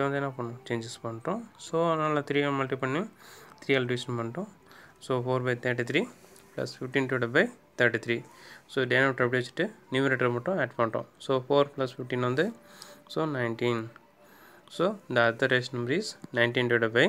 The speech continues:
thirty-three. சரிங்களா, ஸ்டூடெண்ட்? ஓகேவா? So, இந்த, இந்த மாதிரி சம்ஸ்க்கு உரிய மாடல் சம்ஸ் வந்து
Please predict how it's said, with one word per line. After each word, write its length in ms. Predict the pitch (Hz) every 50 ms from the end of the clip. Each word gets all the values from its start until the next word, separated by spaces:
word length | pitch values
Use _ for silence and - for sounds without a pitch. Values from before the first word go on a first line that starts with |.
| 247 - - - _ _ _ _ - -
thirty-three. 480 | 120 113 - 110 - - 117 107 104 107 107 - - - - - - - - - - - - - - -
சரிங்களா, 300 | - 127 127 131 135 127 127
ஸ்டூடெண்ட்? 380 | - 131 131 127 127 127 127 - - - - - - - - - - - - - 131
ஓகேவா? 320 | 127 - 131 127 123 127 120 113 - - - - - - -
So, 80 | - - 147 143
இந்த, 140 | 143 151 160 160 156 - - - 147 - - - -
இந்த 140 | 135 139 135 135
மாதிரி 180 | 135 139 147 156 151 -
சம்ஸ்க்கு 420 | 131 135 131 - - - - 147 196 247 - - - _ _ _ _ _ _ 135
உரிய 200 | 127 127 127 127 123 123
மாடல் 240 | 123 131 139 139 -
சம்ஸ் 200 | 143 131 127 123 123
வந்து 160 | 120 127 170